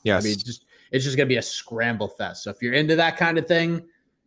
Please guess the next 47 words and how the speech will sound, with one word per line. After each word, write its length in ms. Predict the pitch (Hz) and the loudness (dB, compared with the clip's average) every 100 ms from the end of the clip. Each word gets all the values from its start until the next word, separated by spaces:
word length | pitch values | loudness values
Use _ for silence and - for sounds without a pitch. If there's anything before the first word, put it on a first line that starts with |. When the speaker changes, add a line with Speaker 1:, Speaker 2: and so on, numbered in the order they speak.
| _ _ _ | _ _ _
Speaker 2:
the, 220 | 147 147 | 0 0
the 80 | 120 | 0
scrambles 720 | 135 - 139 151 156 156 135 | -6 -4 0 2 4 4 2
over 200 | 147 143 | 0 2
those 200 | 139 131 | 2 2
fifteen 360 | 143 131 143 127 | -2 -4 -2 0
minutes 260 | 127 135 - | 0 -2 -4
between 180 | 139 | -4
these 180 | 139 135 | -4 -4
two 100 | 143 | -2
guys 480 | 135 139 139 139 - | 2 4 4 0 -4
w-, 260 | 117 120 120 | -6 -6 -6
is 160 | 117 | -8
just 160 | 107 - | -10 -8
gonna 140 | 110 | -6
be 80 | 98 | -4
ridiculous. 560 | 95 90 90 78 85 - | -6 -6 -10 -14 -14 -12
So 100 | 95 | -4
I 140 | 107 | -2
love 400 | 113 101 101 87 | -2 -2 -4 -4
this 160 | 87 - | -12 -16
idea. 380 | - - 85 _ - | -20 -20 -20 _ -10
Speaker 1:
That's 160 | - | -2
a, 60 | 92 | 2
that's 180 | 90 - | 4 2
a 80 | 82 | 0
deep 320 | - 90 - | -4 -8 -4
cut. 240 | 90 78 | -2 -2
I 100 | 80 | -2
like 240 | 87 90 - | -4 -4 -4
that. 300 | 78 - 104 | -6 -2 2
Um, 300 | 110 107 110 | 4 4 4
and 140 | 127 | 4
yeah, 100 | 123 | 6
in 80 | 117 | 4
regards 360 | 113 117 131 - | 6 6 4 0
to 80 | |
Shabazian, 560 | - 104 104 113 101 90 | -2 2 4 4 0 2
man, 160 | 131 113 | 4 4
I 80 | |
keep 320 | 117 240 262 - | 2 0 2 2
thinking 260 | 202 220 | 2 4
he 160 | 151 139 | 4 4
has 260 | 135 135 | 4 4
a 60 | 131 | 2
fight 460 | - 131 127 - - | 2 2 2 -2 0
booked, 440 | 113 - - | 2 0 -6